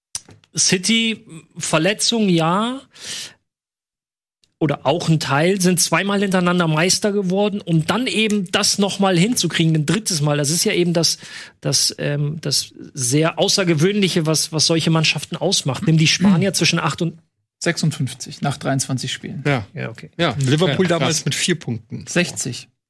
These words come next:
Speaker 2: hatten
Speaker 3: Ja.
Speaker 2: sie zu dem Zeitpunkt.
Speaker 1: Ja, sie waren zwischendurch, das weiß ich noch, vor dem direkten
Speaker 2: <laughs>
Speaker 1: Aufeinandertreffen,
Speaker 4: Okay.
Speaker 1: äh, dritter, dritter Januar
Speaker 2: Mhm.
Speaker 1: neunzehn waren sie tatsächlich, hätten sie auf neun Punkte weg-,
Speaker 2: Ja.
Speaker 1: wegziehen
Speaker 3: Ja.
Speaker 1: können.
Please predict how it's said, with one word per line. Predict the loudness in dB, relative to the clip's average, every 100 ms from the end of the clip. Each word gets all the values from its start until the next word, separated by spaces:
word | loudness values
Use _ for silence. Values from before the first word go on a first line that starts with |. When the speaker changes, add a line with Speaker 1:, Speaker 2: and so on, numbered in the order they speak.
| _ _ _
Speaker 2:
hatten | -6
Speaker 3:
Ja. | -4
Speaker 2:
sie | -4 -8
zu | -12
dem | -12 -10
Zeitpunkt. | -10 -12 -18 -20 -4
Speaker 1:
Ja, | 0 2
sie | 0 2
waren | 2 2
zwischendurch, | 2 2 2 2 -2 -6
das | -6 -2
weiß | 0 0
ich | 2
noch, | 0
vor | 0 0 2
dem | 4 4
direkten | 4 2 2 2 4
Speaker 2:
<laughs> | 4
Speaker 1:
Aufeinandertreffen, | 4 2 2 0 0 -2 0 0 0
Speaker 4:
Okay. | -2 -2
Speaker 1:
äh, | -2 0 0
dritter, | 0 0 0 2 2 0
dritter | -2 -4 -4 -2 -2 -2 -4
Januar | -2 -2 2 2 2 0 -2 -4
Speaker 2:
Mhm. | -2
Speaker 1:
neunzehn | 0 0 0 0 0 0
waren | -2 -2
sie | -4
tatsächlich, | -4 -4 -2 -2 -4 -6
hätten | -6 -4 0
sie | 0
auf | 0
neun | 0 0 0
Punkte | 0 -2 -2 -2
weg-, | -4 -2
Speaker 2:
Ja. | -2 -2
Speaker 1:
wegziehen | -6 -8 -12 -6 -2 2 2
Speaker 3:
Ja. |
Speaker 1:
können. | 2 -2 -2